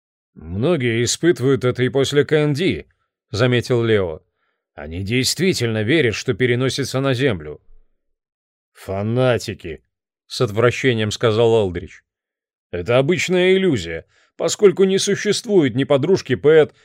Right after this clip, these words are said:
ни Уолтера Эссекса, а их воображаемый мир ограничивается артефактами,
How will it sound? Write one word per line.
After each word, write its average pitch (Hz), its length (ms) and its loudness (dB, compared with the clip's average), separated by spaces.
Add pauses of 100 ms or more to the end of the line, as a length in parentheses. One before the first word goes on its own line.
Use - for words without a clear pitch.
(120)
ни 180 140 2
Уолтера 151 680 4
Эссекса, 156 680 0 (540)
а 120 120 4
их 170 200 6
воображаемый 160 800 6
мир 180 340 2 (180)
ограничивается 165 880 2
артефактами, 135 800 0